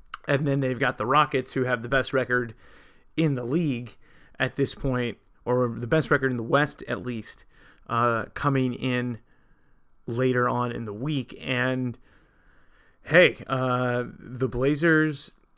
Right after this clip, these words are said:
th-, this is, they got their work cut out for them. And while I, I was really excited and encouraged by their play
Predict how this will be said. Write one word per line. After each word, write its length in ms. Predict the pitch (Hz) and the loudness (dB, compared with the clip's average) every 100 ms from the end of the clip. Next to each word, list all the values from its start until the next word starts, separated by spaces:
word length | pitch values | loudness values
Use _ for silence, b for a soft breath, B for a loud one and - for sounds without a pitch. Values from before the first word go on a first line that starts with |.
| - | -12
th-, 140 | 127 101 | -10 -8
this 560 | 127 123 113 113 131 135 | -6 -4 -4 -2 -2 0
is, 460 | 143 143 131 120 | 2 2 -2 -6
they 240 | - 117 135 | -6 0 0
got 140 | 135 | 2
their 100 | 151 | 0
work 240 | 127 160 - | 0 -2 0
cut 180 | 143 | 2
out 160 | 120 123 | 2 0
for 100 | 123 | -2
them. 260 | 123 123 123 | 0 0 -2
And 600 | 131 127 127 123 120 110 - _ _ _ _ _ _ _ _ _ | -2 0 0 0 -4 -10 -16 _ _ _ _ _ _ _ _ _
while 480 | - 120 139 135 131 | -6 0 4 4 4
I, 260 | 127 127 135 | 4 4 4
I 100 | 127 | 4
was 200 | 139 127 | 4 4
really 280 | 117 139 139 | 2 2 2
excited 600 | 127 - - 139 139 143 | 0 0 6 6 6 6
and 120 | 135 | 4
encouraged 640 | 120 113 - 139 139 131 113 | 0 -4 2 4 4 0 0
by 200 | 123 123 | 0 2
their 200 | 123 120 | 0 -4
play 640 | - 139 139 135 139 143 | 0 0 2 0 0 -2